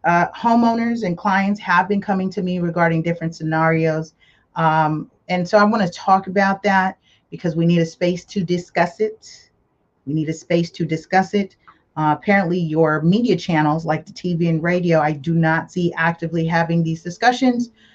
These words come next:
about what's going on. And so you have to rely on information from where? Right? Where do you rely on information from? All right, um, what else?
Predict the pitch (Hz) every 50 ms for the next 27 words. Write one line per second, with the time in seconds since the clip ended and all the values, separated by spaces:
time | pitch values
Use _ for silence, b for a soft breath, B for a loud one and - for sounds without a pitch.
0 | b b b - 170 196 190 190 - 190 202 190 - - 196 190 185 190 185 180
1 | 185 185 185 185 185 180 - 202 196 202 208 208 - 214 214 214 - 220 202 196
2 | 185 185 180 180 185 185 185 175 175 175 165 180 175 - 190 175 175 170 175 170
3 | - - 175 170 165 - 170 165 156 160 151 139 - - - _ _ _ _ _
4 | _ _ _ _ _ _ _ 160 160 165 165 156 165 185 196 208 208 208 208 202
5 | 180 180 175 165 156 160 160 160 151 151 151 - 160 147 147 147 147 - - -
6 | 143 - - 135 127 - _ _ _ B B B B B B B B B B 185
7 | 180 180 180 175 160 170 170 165 - _ - 175 175 175 170 170 165 - 175 196
8 | 196 180 165 139 143 147 - - - - - -